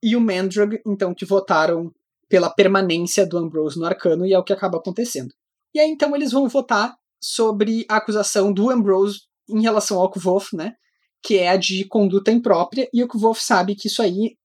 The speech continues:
pode causar a expulsão dele da universidade. E aí, o que o Ambrose busca é justamente seis chicotadas e a expulsão. E todos os mestres votam a favor. E assim acaba esse capítulo.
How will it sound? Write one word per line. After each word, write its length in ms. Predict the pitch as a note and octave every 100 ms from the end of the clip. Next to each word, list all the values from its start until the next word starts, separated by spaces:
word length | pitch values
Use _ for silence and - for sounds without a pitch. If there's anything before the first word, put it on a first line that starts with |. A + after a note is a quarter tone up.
| _ _
pode 320 | A3 F#3+ F#3
causar 500 | G3+ G#3+ G3 E3+ F3+ -
a 80 | G3+
expulsão 640 | G3+ - A3 - G3+ G3
dele 360 | F#3+ D#3+ E3+ F#3 -
da 100 | F#3
universidade. 720 | F3 E3+ F3+ G#3+ C#3+ B2+ - _ _ -
E 120 | B3+
aí, 280 | B3+ A3 A#3+
o 100 | C4
que 160 | B3 A#3+
o 140 | G#3+
Ambrose 640 | G#3+ F#3 F3+ E3+ E3 - - _ _ _ _ _ _ _ _ _ _ _ _ _ -
busca 440 | E3+ G3 C4 -
é 140 | F#4+ F4
justamente 600 | A#3+ A#3+ D4 A#3 F#3+ -
seis 320 | - A3+ A#3+
chicotadas 680 | - C#4 A#3 G#3 F3 G3 G3+ A3+
e 80 |
a 60 | G#3
expulsão. 560 | G#3 - A#3+ - D3 C#3 _ _
E 180 | B3 C4+ - _ -
todos 340 | A#3+ G#3+ G#3
os 140 | A3+ G#3
mestres 500 | F#3 E3+ - F3+ D#3
votam 460 | E3 D3+ - D3+ - _ -
a 100 | D#3+
favor. 420 | G#3 G3 C#3+ - -
E 80 |
assim 300 | A3+ G#3+ F#3
acaba 280 | E3 - C#3+
esse 140 | C#3 -
capítulo. 400 | F#3 A2+ -